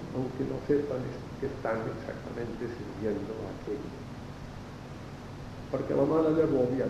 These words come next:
germina i es multiplica prodigiosament. I aquí dice esto. La experiencia demuestra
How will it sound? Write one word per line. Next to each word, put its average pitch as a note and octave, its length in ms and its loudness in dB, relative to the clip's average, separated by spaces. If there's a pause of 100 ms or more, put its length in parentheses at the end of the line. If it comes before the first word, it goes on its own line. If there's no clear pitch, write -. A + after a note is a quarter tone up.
(140)
germina G#2+ 500 2
i - 220 -2
es F#2+ 80 -4
multiplica G#2+ 640 -2 (120)
prodigiosament. - 880 -6 (1400)
I G2+ 80 0
aquí G#2+ 260 -4
dice A2+ 300 -2 (240)
esto. - 300 -6 (1500)
La A#2 80 4
experiencia C3+ 720 2
demuestra - 480 0